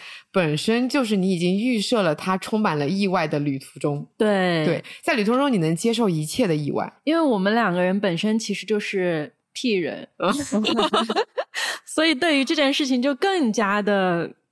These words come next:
Speaker 2: 可以去接受那个意外性质。我印象最深的一次是我和我的一个朋友当时在那个海岛上面玩的时候，
Speaker 1: 嗯。
Speaker 2: 东南亚的一个海岛啊，很小的一个岛，住在一个民宿上面的时候，我们两个人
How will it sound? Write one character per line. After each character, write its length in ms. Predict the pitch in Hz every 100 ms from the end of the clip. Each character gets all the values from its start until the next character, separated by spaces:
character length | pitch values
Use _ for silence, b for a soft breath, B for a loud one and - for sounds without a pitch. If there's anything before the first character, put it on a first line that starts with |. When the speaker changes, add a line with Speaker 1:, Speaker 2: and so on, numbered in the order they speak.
| _ _
Speaker 2:
可 160 | - 214
以 140 | 233
去 200 | 196 226
接 240 | - 220 214
受 260 | 240 208
那 140 | 196 185
个 120 | 170
意 120 | 180
外 200 | 170 170
性 260 | 170 185 170
质。 220 | - -
我 140 | - 214
印 160 | 302
象 180 | 302 269
最 140 | 285
深 240 | 277 285 269
的 100 | 262
一 120 | 202
次 240 | 190 233
是 180 | 226 233
我 180 | 214 160
和 120 | 165 196
我 140 | 185
的 220 | 165 165 - _ -
一 140 | 202
个 100 | 233
朋 300 | 220 196 170
友 160 | 190 190
当 180 | 202
时 160 | 214 -
在 200 | 180 220
那 140 | 202
个 80 | 196
海 240 | 202 151 175
岛 200 | 240 160
上 180 | 196
面 240 | 180 170 165
玩 220 | 147 147
的 100 | 160
时 160 | - 151
候， 100 | 185 B B
Speaker 1:
嗯。 200 | 208 175 202
Speaker 2:
东 80 | 277
南 120 | 277 220
亚 220 | 254 233
的 80 | 185
一 80 |
个 100 | 170
海 280 | 196 170 156
岛 160 | 160 170
啊， 180 | 127 135
很 220 | 202 202
小 240 | 262 196
的 80 | 147
一 80 | 151
个 100 | 170
岛， 180 | - -
住 140 | 254
在 160 | 233 208
一 60 |
个 100 | 208
民 200 | 208 170
宿 120 | 175 226
上 200 | 220 202
面 120 | 185
的 80 | 175
时 120 | 180
候， 40 |
我 40 | 175
们 120 | 185
两 160 | 190
个 80 | 156
人 200 | 165 170